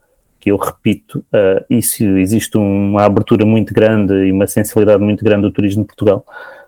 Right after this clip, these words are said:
eh, só que não, acabamos por, por ter uma visão um bocadinho maior e se é para, se é para estar, pronto, vou ganhar dinheiro lá fora, eh, não há mal nenhum. Ahm,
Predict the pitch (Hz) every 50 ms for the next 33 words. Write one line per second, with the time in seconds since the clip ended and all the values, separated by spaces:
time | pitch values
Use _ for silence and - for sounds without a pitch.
0 | _ _ - - 104 104 101 - - - 92 - - - 110 95 90 87 87 85
1 | 92 - - - - _ _ _ _ _ _ _ _ _ - - - 104 92 95
2 | 92 85 - - - 95 92 92 87 87 - _ - - - - - _ _ _
3 | _ - - - - 113 101 98 95 98 95 92 98 92 98 98 95 95 - 95
4 | 95 95 95 92 92 95 95 - 107 104 92 - - - - 110 - - 104 98
5 | 101 98 - - - - - 120 110 107 - 117 - - 113 110 110 110 107 110
6 | 117 123 - - - 120 156 185 - - 98 101 98 101 92 92 98 95 92 90
7 | - - 95 90 - - - _ _ - 101 95 92 95 98 92 92 90 90 92
8 | 92 92 92 90 92 98 117 151 _ _ _ _ _ _ _ _ _ _ _ _
9 | - - 101 101 98 101 101 98 98 101 101 107